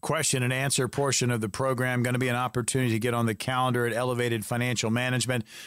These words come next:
No cost, no obligation, no pressure. Talk about where you are in your retirement planning process, and you can, you know, throw things out, talk about 'em,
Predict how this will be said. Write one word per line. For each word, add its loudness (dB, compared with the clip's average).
No 2
cost, 2
no 4
obligation, 2
no 4
pressure. 0
Talk 0
about 0
where 4
you 2
are 2
in 2
your 2
retirement 0
planning 0
process, -2
and 0
you 0
can, -2
you -2
know, 0
throw 0
things 0
out, -2
talk 0
about 0
'em, 2